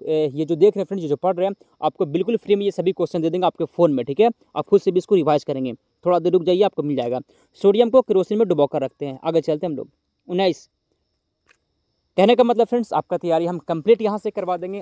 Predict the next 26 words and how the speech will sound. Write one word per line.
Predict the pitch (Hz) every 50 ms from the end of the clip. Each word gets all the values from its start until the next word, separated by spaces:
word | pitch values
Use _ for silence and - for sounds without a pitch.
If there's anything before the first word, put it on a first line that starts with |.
| - -
आपका | 156 151 - - 151
एक | 156 147 -
सरकारी | - - 165 147 - - 147 151 165
कॉलेज | - - 147 143 131 -
फिक्स | - 190 - - 214
है, | 226 226 - _ _ _ _ -
जो | 139 127 160
हम | 156 165 160
आपको | 156 - - 156
बोलते | 139 165 185 180 - 208
हैं, | 202 214 226 202 156
जो | 147 147
हम | 135 131
क्वेश्चन | - 156 143 - 156 143
देते | 143 175 180 - 214
हैं, | 220 180
बस | 165 - 165
इसको | 151 - - 185
याद | 147 143 131 131 -
करते | - 135 123 135 127
चलिए | - 131 123 123 120
आप, | 110 117
बस | 123 165 160 -
इतना | 160 - 160
ही | 170 170
कहेंगे। | - 175 170 185 214